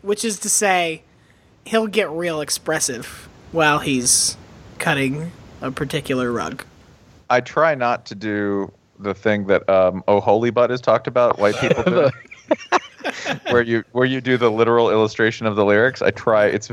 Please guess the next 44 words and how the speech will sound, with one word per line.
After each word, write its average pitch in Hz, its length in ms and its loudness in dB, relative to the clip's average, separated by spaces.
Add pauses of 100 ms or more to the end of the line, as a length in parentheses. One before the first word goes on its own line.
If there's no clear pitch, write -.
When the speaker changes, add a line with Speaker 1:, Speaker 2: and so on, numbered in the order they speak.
Speaker 2:
it's, - 380 -2
it's 107 180 -4
in 117 80 0
my 127 160 2
genes. 127 380 0
I 101 140 2
know, 104 320 2
but - 160 -4
Speaker 1:
Yeah. - 60 -8
Speaker 2:
you, 92 140 -4 (220)
I 95 60 4
try. 107 260 0
I 104 80 2
fight 92 260 0
it. - 100 -6 (140)
Speaker 1:
I 202 80 -10
mean, 202 260 -6
Speaker 3:
You 95 60 -12
gotta 101 120 4
Speaker 1:
you, - 40 -2
Speaker 3:
suppress - 400 -2
that. 87 180 0
Speaker 1:
you 226 200 -2
were 240 160 2
it, 208 320 0
you 202 160 -6
were 196 400 -2 (160)
a 175 160 -8
s-, - 320 -4
you 196 240 -4
were 254 160 2
in 208 240 2
school 185 420 0
at 170 120 -4
some 208 260 0
point 165 240 -2
during 151 260 -4
the 143 80 -4
nineties, 123 440 -6
so - 140 2
you 143 160 -4
can't 143 260 -2
help 113 220 -8
it. - 140 -12